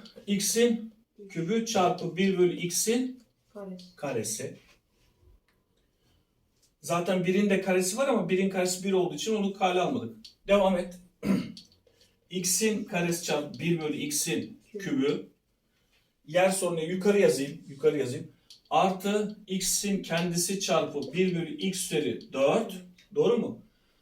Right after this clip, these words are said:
Speaker 1: Artı son olarak x gitti. X üzeri sıfır oldu. Bir bölü x üzeri beş oldu. Şimdi burada bir binom katsayılarımızı da kullanalım. Tabii. Ee,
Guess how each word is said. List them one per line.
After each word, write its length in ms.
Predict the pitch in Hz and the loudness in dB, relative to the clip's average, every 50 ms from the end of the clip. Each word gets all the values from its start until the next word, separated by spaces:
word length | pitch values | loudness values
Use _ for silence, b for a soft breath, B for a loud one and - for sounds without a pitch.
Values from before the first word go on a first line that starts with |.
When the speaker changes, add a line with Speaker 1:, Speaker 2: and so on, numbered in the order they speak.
| b b b b b b _ _ _ _ _ | b b b b b b _ _ _ _ _
Speaker 1:
Artı 360 | - 190 196 190 190 214 208 | 0 2 2 2 2 0 0
son 200 | - - 214 208 | 0 0 0 2
olarak 420 | 202 185 175 180 196 202 - - 202 | 2 2 4 2 2 2 0 -2 -2
x 260 | 190 - - - - | -2 0 -2 0 2
gitti. 320 | 214 220 - - - 190 | 2 2 2 2 -2 -2
X 140 | 190 180 - | -2 -2 0
üzeri 220 | - 196 190 185 | 4 4 4 6
sıfır 320 | 180 - 208 196 - 202 185 | 4 2 2 0 0 0 4
oldu. 480 | 165 151 147 147 185 214 208 202 - - 202 | 4 4 6 4 2 0 0 -2 -6 -10 -6
Bir 320 | 202 180 196 190 180 165 | -2 0 2 2 2 2
bölü 240 | 147 131 120 - - - | 0 -2 -2 -2 -4 -4
x 240 | 190 190 - - - | -4 -4 -4 -4 -6
üzeri 420 | - 170 165 175 220 233 226 - - - _ _ _ _ _ | -4 -2 0 2 2 0 0 -4 -10 -18 _ _ _ _ _
beş 320 | - 151 156 151 - - - | -4 0 0 0 0 0 -4
oldu. 220 | - - - - b b b b b b b b - | -8 -12 -12 -16 b b b b b b b b -10
Şimdi 360 | - 262 247 233 214 170 - | -6 -4 0 0 0 0 0
burada 320 | 269 269 226 208 220 202 | 0 2 6 6 6 6
bir 240 | 233 262 - - - - - - - - - | 4 0 -2 -6 -8 -14 -20 -20 -20 -12 -6
binom 400 | 175 185 233 240 240 233 226 226 | 0 2 2 4 6 6 6 6
katsayılarımızı 720 | 233 226 226 226 - 220 220 220 220 214 220 214 208 208 | 6 4 2 4 8 8 10 10 10 10 10 8 8 8
da 140 | 220 208 - | 6 6 6
kullanalım. 520 | - 190 175 160 147 139 139 147 170 175 - - - - | 4 4 6 6 6 6 4 4 2 -2 -6 -12 -2 2
Tabii. 280 | 170 143 123 - - - - - - - _ b b b b b b b b b b b b _ _ - | 2 4 4 2 -2 -4 -10 -14 -18 -20 _ b b b b b b b b b b b b _ _ -2
Ee, 320 | 151 151 147 147 143 143 | 2 2 2 2 0 -2